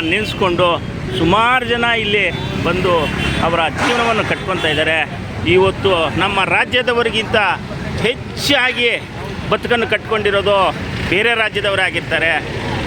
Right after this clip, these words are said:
ಅಂಥ ಒಂದು ಒಳ್ಳೆಯ ನಗರವನ್ನು ಸುಸ್ಥಿತಿಯಾಗಿ ನಿರ್ಮಾಣ ಮಾಡಿ ನಮ್ಮ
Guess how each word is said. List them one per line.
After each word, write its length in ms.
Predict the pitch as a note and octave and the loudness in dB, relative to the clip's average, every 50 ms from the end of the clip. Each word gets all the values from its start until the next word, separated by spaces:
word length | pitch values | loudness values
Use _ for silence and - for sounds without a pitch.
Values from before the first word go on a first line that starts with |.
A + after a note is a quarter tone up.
| - - - C#3+ E3+ | -4 -2 0 0 0
ಅಂಥ 200 | G3 G#3 - A#3+ | 0 0 0 0
ಒಂದು 400 | A#3 A#3+ A#3+ A3+ A3+ G#3+ G3+ G3 | 0 2 0 0 0 0 0 2
ಒಳ್ಳೆಯ 440 | F3+ F#3+ A3+ B3 B3+ B3+ B3+ A#3+ A#3 G#3 | 2 2 2 4 2 2 2 2 0 0
ನಗರವನ್ನು 880 | F#3+ F3+ G3 G#3+ A#3 B3+ B3+ B3 A3 A3 A3 A3 A3 G#3+ G#3 E3+ - - | 0 0 0 0 2 0 0 0 0 -2 0 0 0 0 0 -2 -2 -2
ಸುಸ್ಥಿತಿಯಾಗಿ 840 | G#3 G#3 - - B3 B3+ A3+ A3 G#3+ G#3+ G#3+ G#3 G#3 G3+ G#3 G#3 G#3+ F#3 E3 - - - - - - D#3 | -2 0 0 2 2 2 2 2 2 4 4 2 2 2 2 2 2 2 0 -4 -6 -4 -4 -4 0 2
ನಿರ್ಮಾಣ 420 | F3+ G#3 A3+ A#3+ C4 C4 C4 B3+ B3 | 2 2 2 2 2 2 2 2 0
ಮಾಡಿ 460 | A#3 A3 A3 G#3+ G#3+ G#3+ G#3 F#3 E3+ - - - - - - - - - - - | 0 0 0 0 0 0 0 0 -2 -4 -4 -6 -6 -6 -6 -6 -4 -4 -2 0
ನಮ್ಮ 240 | - G3 F#3+ F#3+ | 0 0 2 2